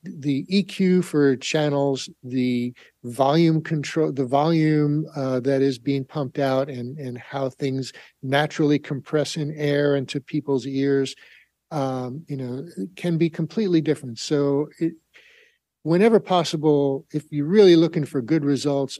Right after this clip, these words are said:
on both mixes, you really need to have two different people doing it. And the person who's doing the streaming mix really can't even be in the same room, right? So in that case, y-,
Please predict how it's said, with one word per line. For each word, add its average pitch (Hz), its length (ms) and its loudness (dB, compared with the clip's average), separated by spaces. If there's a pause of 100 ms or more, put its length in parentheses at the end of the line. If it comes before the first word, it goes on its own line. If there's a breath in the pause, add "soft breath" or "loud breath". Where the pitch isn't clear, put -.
(100)
on 131 320 -2 (180)
both 156 460 2 (1200)
mixes, 165 720 -2
you 147 180 0
really 165 380 6
need 151 200 0
to 147 100 -2
have 135 280 -2 (280)
two 185 240 -2
different 147 320 0
people 143 260 -4
doing 147 400 0
it. 123 180 -4 (680 soft breath)
And 165 100 4
the 165 60 4
person 208 360 2
who's 165 160 4
doing 160 240 4
the 135 60 -4
streaming 185 460 2
mix 131 260 -4 (100)
really 196 300 6
can't 160 320 -2
even 139 280 0
be 151 240 2
in 117 120 -6
the 120 80 -10
same 123 300 -6
room, 131 240 -2 (920)
right? 131 240 -6
So 139 200 -2
in 135 100 -2
that 143 180 -2
case, 131 340 0 (640 soft breath)
y-, 190 140 -10